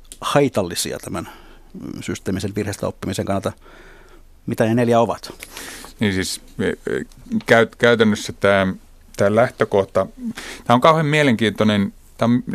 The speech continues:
Speaker 2: ensinnäkin, jos, jos saa, niinku, kertoa sitä prosessia, että kun me Mikon kanssa lähdettiin tätä kirjaa kirjoittamaan, niin me lähdettiin alussa kirjoittamaan kirjaa johtamisesta. Kunnes me sitten oivallettiin, että jos me kirjoitetaan kirja pelkästään johtamisesta, niin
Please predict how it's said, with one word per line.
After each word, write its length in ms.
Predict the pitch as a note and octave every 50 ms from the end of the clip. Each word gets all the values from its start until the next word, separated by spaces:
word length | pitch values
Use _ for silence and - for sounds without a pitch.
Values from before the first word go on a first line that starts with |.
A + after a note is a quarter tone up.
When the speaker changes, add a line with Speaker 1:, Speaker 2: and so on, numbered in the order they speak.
| - -
Speaker 2:
ensinnäkin, 460 | - B2+ B2+ B2 A#2+ A2+ A2 F#2+ -
jos, 200 | G#2 G2 - -
jos 200 | - A2 G#2+ -
saa, 120 | - A2+ G#2+
niinku, 180 | G#2+ G#2 -
kertoa 380 | A2+ - A2+ G#2+ G#2 - - G#2+
sitä 180 | - - A#2 A2+
prosessia, 640 | - B2+ B2+ - A#2+ G#2 F#2 - - - F#2+ F2+
että 140 | F2+ - -
kun 120 | - G2+
me 40 | G#2
Mikon 340 | A2 A#2+ C3 - A#2+ A2 F#2
kanssa 280 | - G2+ F#2 - G#2+
lähdettiin 460 | G2+ G#2 G#2 G2 - - - F#2+ F#2 E2+
tätä 220 | F2+ E2 - F2+ - -
kirjaa 420 | - A#2 A2 G#2+ G2 F#2 F2 E2+
kirjoittamaan, 680 | - - A2+ G2+ G2 F#2 E2+ - - F2 E2+ F2 F2 E2+
niin 100 | E2+ F#2
me 140 | G#2+ B2
lähdettiin 380 | C#3 C3 A#2+ - - - G2+ G#2
alussa 420 | G#2+ A2 A2 G#2 G2 - - -
kirjoittamaan 560 | - - F2+ E2+ E2 - - - F2+ F#2 F2+ D#2+
kirjaa 380 | - F#2+ E2+ E2+ E2 D#2+ E2
johtamisesta. 920 | E2 D#2+ D#2+ D#2 - - - - - - - - - - - - - - - - - - - - - - - - - - - - - - - - - - _ _ _ _ - - - - - - - -
Kunnes 420 | - A#2 A#2 A#2 A2+ G#2 G2+ -
me 100 | A2 G2
sitten 300 | F#2 G#2+ G2+ - - G#2+
oivallettiin, 800 | G2 A2+ A#2+ A2+ G#2 G2 F#2 F2 F2 E2 - - - - - E2+ E2
että 180 | D#2+ - F2+
jos 120 | F2+ - -
me 60 | G2
kirjoitetaan 600 | - - A#2+ B2 A2+ F#2+ F#2+ E2+ - F2+ F2 E2+
kirja 300 | - A2+ G#2 G2 F2+ E2
pelkästään 640 | - E2+ E2 D#2+ - E2 - - - E2+ E2+ F2
johtamisesta, 720 | G2+ B2 D3 C3 - - - G2+ F#2 F2+ - F#2 - - -
niin 120 | F2+ F2